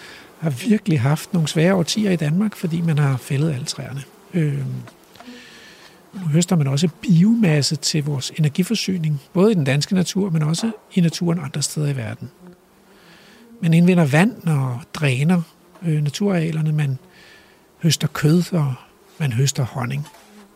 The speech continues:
Og der er altid nogen, som bliver sure, hvis man vil give den vilde natur første ret til arealerne. Fordi der er jo nogle interessenter.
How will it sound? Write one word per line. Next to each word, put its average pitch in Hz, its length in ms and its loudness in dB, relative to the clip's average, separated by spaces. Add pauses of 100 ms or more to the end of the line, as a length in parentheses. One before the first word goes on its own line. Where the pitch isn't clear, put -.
(1000)
Og - 80 -4
der 226 60 4
er 254 40 4
altid 285 180 2
nogen, 233 180 2
som 247 140 0
bliver 208 240 2
sure, 196 440 2
hvis 208 200 0
man 156 200 0
vil 147 80 -2
give 156 160 -2
den 147 140 0
vilde 160 180 2
natur 180 320 0
første 196 500 -4
ret - 300 -12 (260)
til 170 100 -10
arealerne. 107 400 -10 (480)
Fordi 165 120 -2
der 175 120 2
er 175 80 4
jo 190 80 4
nogle 190 180 2
interessenter. 165 600 -4